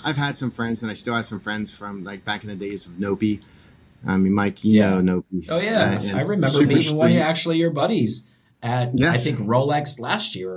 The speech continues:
Speaker 2: or something, or H S R
Speaker 1: Yeah.
Speaker 2: or something. I met him.
Speaker 1: Yeah, H S R, yeah.
Speaker 2: Yeah.
Speaker 1: I mean, he, me and my wife were dating, so I have been definitely in the car scene. But like I said, it definitely,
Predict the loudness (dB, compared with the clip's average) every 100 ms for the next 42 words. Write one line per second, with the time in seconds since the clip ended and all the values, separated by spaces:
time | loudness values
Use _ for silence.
0 | -10 -8 -8 -6 -4 -2 0 2 2 2
1 | 0 -4 -10 _ _ _ -6 -2 0 -2
2 | -6 -4 -2 0 0 0 0 0 2 2
3 | 2 0 -2 -2 -2 -6 _ 0 4 4
4 | 2 0 2 2 2 -2 -2 2 4 4
5 | 4 2 2 0 2 4 4 2 0 -2
6 | 0 2 2 0 0 2 2 0 -2 0
7 | 0 -2 -4 -4 -2 0 0 0 -4 -10
8 | -20 -20 -8 -2 -2 0 -2 -2 -4 -6
9 | -4 -4 -4 -2 -2